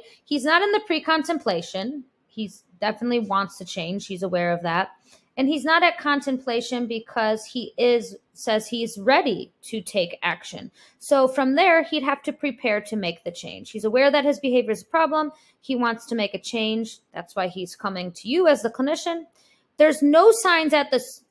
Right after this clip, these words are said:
moment that he has a plan or an action that has been taken that would put him into the action phase. So together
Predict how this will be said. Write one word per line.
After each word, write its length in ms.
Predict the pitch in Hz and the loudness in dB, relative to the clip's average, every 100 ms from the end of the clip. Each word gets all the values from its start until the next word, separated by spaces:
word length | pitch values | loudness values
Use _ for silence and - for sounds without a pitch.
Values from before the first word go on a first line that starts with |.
| _ | _
moment 520 | 254 339 349 254 240 - | 2 2 4 2 0 -2
that 160 | 226 - | -6 -4
he 180 | 247 220 | -4 -2
has 180 | 202 | -2
a 60 | 185 | -4
plan 420 | - 190 170 185 | -8 -6 -4 -4
or 140 | 175 185 | -6 -6
an 60 | |
action 560 | 151 180 - 185 185 180 _ _ _ _ | -6 -6 -8 -10 -10 -12 _ _ _ _
that 340 | 208 190 - | -2 0 -2
has 240 | 175 190 180 | -6 -8 -6
been 160 | 190 | -10
taken 440 | 175 190 180 185 180 | -6 -4 -4 -6 -6
that 140 | 175 | -4
would 200 | 185 175 | -4 -4
put 160 | 190 180 | -8 -8
him 120 | 175 | -10
into 320 | 131 156 175 | -12 -14 -16
the 220 | 170 - - | -14 -10 -6
action 440 | 160 - - 165 | -6 -8 -14 -14
phase. 300 | - 135 156 | -8 -8 -6
So 100 | 226 | -6
together 580 | 226 254 285 302 311 | -4 0 4 6 6